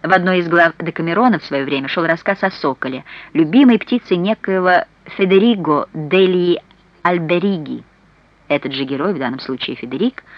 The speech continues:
попал на страницы либретто павловской оперы. Несчастный юноша воспылал сильной страстью к молодой вдовушке Эльвире,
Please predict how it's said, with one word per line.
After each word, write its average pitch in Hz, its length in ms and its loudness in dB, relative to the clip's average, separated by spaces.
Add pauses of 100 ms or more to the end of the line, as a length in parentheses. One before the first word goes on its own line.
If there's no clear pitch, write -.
(280)
попал 330 260 4
на 320 80 4
страницы 262 440 0
либретто 226 480 2
павловской 220 640 0
оперы. 143 420 -4 (340)
Несчастный 220 480 2
юноша 214 380 0 (200)
воспылал 247 560 2
сильной 220 320 0
страстью 262 500 0
к - 60 -6
молодой 233 340 4
вдовушке 165 580 -2
Эльвире, 139 420 -4